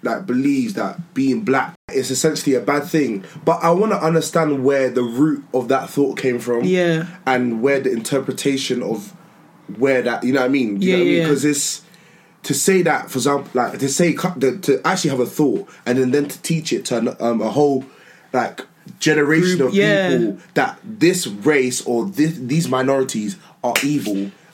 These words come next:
Speaker 1: I don't know
Speaker 2: Yeah,
Speaker 1: where that
Speaker 2: or
Speaker 1: stems
Speaker 2: inferior,
Speaker 1: from. You know
Speaker 2: yeah.
Speaker 1: what I mean? And essentially, they had the same Bible to some extent that we did.
Speaker 2: Yeah.
Speaker 1: Like,
Speaker 2: But then again, at the same time, the,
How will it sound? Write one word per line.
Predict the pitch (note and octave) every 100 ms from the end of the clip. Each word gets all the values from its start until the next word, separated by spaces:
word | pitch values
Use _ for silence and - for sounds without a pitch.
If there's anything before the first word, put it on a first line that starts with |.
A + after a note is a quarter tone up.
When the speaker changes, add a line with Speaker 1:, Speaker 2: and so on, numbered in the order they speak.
| - C3
Speaker 1:
I | D#3+
don't | E3+
know | E3+
Speaker 2:
Yeah, |
Speaker 1:
where | D3 E3+
that | F3
Speaker 2:
or |
Speaker 1:
stems | F#3 D#3+ F#3+
Speaker 2:
inferior, | F3+ F3 E3
Speaker 1:
from. | D#3
You | E3
know | D#3+
Speaker 2:
yeah. |
Speaker 1:
what | D#3+
I |
mean? | E3 C3 - - -
And | D3+ D3
essentially, | F#3+ G3 D3+ B2+ A2+ - - -
they | F#3
had | F3+ F3
the |
same | - E3+ D3+
Bible | D3+ D#3 C3+ A#2+ A2+ - - -
to | C#3
some | D#3 C#3+
extent | C3 C#3 A2+
that | A#2
we | G#3+ A#3+
did. | G2+ F#2+
Speaker 2:
Yeah. | E3 D3+ D#3+ E3 - A#2+
Speaker 1:
Like, | B2 - - - - - -
Speaker 2:
But | F#3+ E3+ -
then | G#3+ B3 B3+
again, | A#3 A#3+ A3+
at |
the | G3+
same | G3 A3
time, | G#3+ A3+ G3 F3+ F3 - - - -
the, | E3 F#3 G3+ F#3+ F3+ -